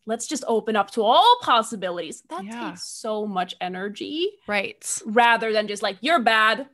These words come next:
Speaker 1: done, move
Speaker 2: End of
Speaker 1: on."
Speaker 2: story. Yeah.
Speaker 1: Yeah.
Speaker 2: Yeah.
Speaker 1: So it really burns a lot of, like, brain calories to really be open to
Speaker 2: Yeah.
Speaker 1: that. So it has to
Speaker 2: Yeah.
Speaker 1: be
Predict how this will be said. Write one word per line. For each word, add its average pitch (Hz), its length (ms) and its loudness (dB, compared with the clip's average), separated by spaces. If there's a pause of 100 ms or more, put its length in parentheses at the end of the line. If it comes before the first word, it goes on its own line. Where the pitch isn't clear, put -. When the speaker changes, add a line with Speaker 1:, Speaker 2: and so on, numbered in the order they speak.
(140)
Speaker 1:
done, 247 540 2 (160)
move 247 160 2
Speaker 2:
End 233 120 4
of 190 40 2
Speaker 1:
on." 190 60 2
Speaker 2:
story. 190 600 2
Yeah. 262 400 0
Speaker 1:
Yeah. 185 320 -8 (100)
Speaker 2:
Yeah. 254 160 -2
Speaker 1:
So 208 100 2
it 185 120 -8
really 247 240 -2
burns 208 480 -2
a 190 60 -8
lot 175 180 -2
of, 185 180 -12
like, 185 160 -12
brain 233 280 4
calories 190 680 -2
to 220 140 -8
really 185 220 -8
be 180 140 -10
open 285 400 -4
to 233 80 -8
Speaker 2:
Yeah. - 80 -6
Speaker 1:
that. - 300 -4
So 226 140 -4
it 233 100 -6
has 269 500 -10
to 214 100 -10
Speaker 2:
Yeah. 185 60 -8
Speaker 1:
be 196 480 -10